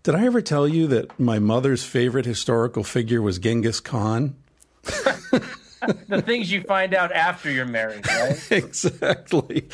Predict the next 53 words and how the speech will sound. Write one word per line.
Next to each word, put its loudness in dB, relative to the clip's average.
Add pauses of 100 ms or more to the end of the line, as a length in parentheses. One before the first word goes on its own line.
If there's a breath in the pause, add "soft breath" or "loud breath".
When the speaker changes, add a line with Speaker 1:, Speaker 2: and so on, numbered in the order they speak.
(240 loud breath)
Speaker 1:
My 4
mother-in-law 2
is 0
a 0
fan 0
of -2
Genghis 0
Khan. -2
What -2
the 0
hell 2
am 0
I 2
supposed -2
to -4
do 0
with 0
Speaker 2:
I 2
Speaker 1:
that? 2
Speaker 2:
think 0
that 0
should -4
have -4
given -2
you 0
a -2
clue -4
right 2
away. 0
Maybe -4
you -2
were -4
entering -2
into -4
the -2
wrong 0
kind -4
of -2
relationship. 0
Speaker 1:
<laughs> 0
It 2
was 2
fifteen 0
years 2
too 0
late. 4
I 4
was 0
up 0
to 0
my 0
neck -2
already. 0